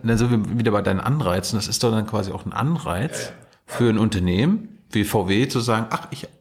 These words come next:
Speaker 1: Ottmar, ich habe jetzt noch zehn Jahre Zeit. Gut, dann mach ich, mach ich mir mal zehn Jahre jetzt Gedanken, was meine Alternative ist.“
Speaker 2: Genau. Also, ähm,
Speaker 1: Weil wir kommen ja nicht drum herum, irgendwelche Dinge zu verbieten.
Speaker 2: Ja, ja.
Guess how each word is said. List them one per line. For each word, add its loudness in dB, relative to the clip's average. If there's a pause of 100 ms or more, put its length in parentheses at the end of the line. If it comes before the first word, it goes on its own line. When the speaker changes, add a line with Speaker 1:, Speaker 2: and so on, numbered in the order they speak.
Speaker 1:
Ottmar, -6
ich -6
habe -4
jetzt -8
noch -6
zehn 0
Jahre 0
Zeit. -2 (540)
Gut, -6
dann -2
mach -2
ich, -8
mach -2
ich 0
mir 0
mal -2
zehn 2
Jahre 2
jetzt -2
Gedanken, -2
was 0
meine 2
Alternative -4
ist.“ -14
Speaker 2:
Genau. 0 (340)
Also, 0 (420)
ähm, 2 (320)
Speaker 1:
Weil 0 (240)
wir -2
kommen 0
ja 4
nicht 0
drum 2
herum, 2
irgendwelche 2
Dinge -2
zu -8
verbieten. -2
Speaker 2:
Ja, 4
ja. 2